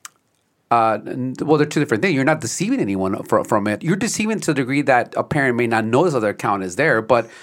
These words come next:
there are two, both versions of you. There is a private conversation, there's a public conversation. Like, we all do that all the time.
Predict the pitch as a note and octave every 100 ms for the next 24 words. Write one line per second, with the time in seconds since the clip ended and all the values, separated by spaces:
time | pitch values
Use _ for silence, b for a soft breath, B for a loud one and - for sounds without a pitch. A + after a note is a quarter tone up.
0 | B B D3 D3 - G3+ D#3 D#3+ C#3+ B2+
1 | G#2+ F#2+ E2+ F#2+ A3 B2+ F2+ C3 D3+ C3+
2 | - - D3 F#3 - A2 G2+ F#2+ G2+ D3+
3 | F3+ G2 D2+ - - - _ A#2 G2+ C#3
4 | D#3 C3 B2+ G#2 F2 - F#3+ G#2+